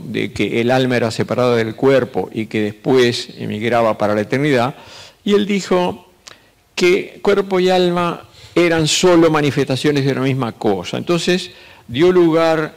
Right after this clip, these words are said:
unificó al hombre. Dijo, "Si somos una sola cosa, tenemos que desarrollarnos aquí donde estamos, y después se verá". Entonces, Spinoza también colaboró en eso,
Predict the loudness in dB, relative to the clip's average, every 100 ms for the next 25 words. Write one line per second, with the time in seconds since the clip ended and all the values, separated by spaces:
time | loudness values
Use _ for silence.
0 | -2 0 0 -2 0 0 2 0 -2 -6
1 | -10 -20 _ _ _ _ -20 _ -6 -4
2 | -6 -6 -4 -2 -2 0 -2 -2 -4 -2
3 | -2 -2 -2 -4 -4 -6 -6 -6 -4 -4
4 | -6 -8 -8 -6 -8 -8 -6 -6 -6 -6
5 | -6 -6 -6 -8 -8 -6 -4 -4 -8 -6
6 | -4 -4 -8 -16 _ -20 -14 -4 -2 -2
7 | -2 -2 -2 -2 -4 -8 -18 _ _ -20
8 | -20 -20 -20 -20 -10 -4 -2 -2 -2 -2
9 | -2 -4 -4 -2 0 -2 -4 -4 -4 -2
10 | -2 -2 -2 -2 -6 -10 -10 -10 -12